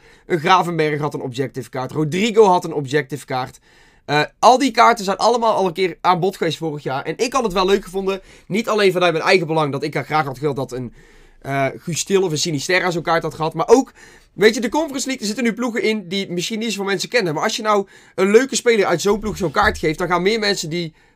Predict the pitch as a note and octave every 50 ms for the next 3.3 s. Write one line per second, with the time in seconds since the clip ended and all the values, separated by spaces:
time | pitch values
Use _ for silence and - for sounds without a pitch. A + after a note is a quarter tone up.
0 | _ - F#3+ A3+ C4+ C4 G#3 G3 E3+ - - F3 E3 C#3+ B2+ C3 C#3+ C#3+ E3+ F#3
1 | F#3 - G3 F3+ F3+ F3 F3 D#3+ C3+ E3 E3+ E3+ E3 D#3 A#2+ C3+ D3+ C#3+ - -
2 | C3+ C3+ B2 - _ _ _ _ _ _ - C3+ C#3 C#3 C3 B2+ A#2+ - _ _
3 | _ - - D3 A#2 -